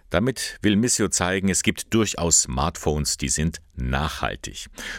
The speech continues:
Überhaupt geht es mit der Aktion nicht darum, Handys zu verteufeln. Damit kann man ja durchaus Gutes tun.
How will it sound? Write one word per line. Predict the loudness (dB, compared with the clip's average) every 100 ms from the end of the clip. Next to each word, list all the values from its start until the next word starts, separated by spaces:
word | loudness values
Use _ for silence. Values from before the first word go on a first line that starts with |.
| -2
Überhaupt | 2 4 4 0
geht | 0 0
es | 2
mit | 2
der | 2
Aktion | 2 0 0
nicht | 0 0
darum, | 0 -2 -4 -10 -8
Handys | -4 -2 -2 -2
zu | -4
verteufeln. | -4 -8 -4 -2 -2 0 0 0 -6 -18 -12
Damit | -4 -4 -2
kann | -2 0
man |
ja | 2
durchaus | 0 2 2 2 0 0 0 -2
Gutes | -4 -2 -4 -4
tun. | -6 -10 -12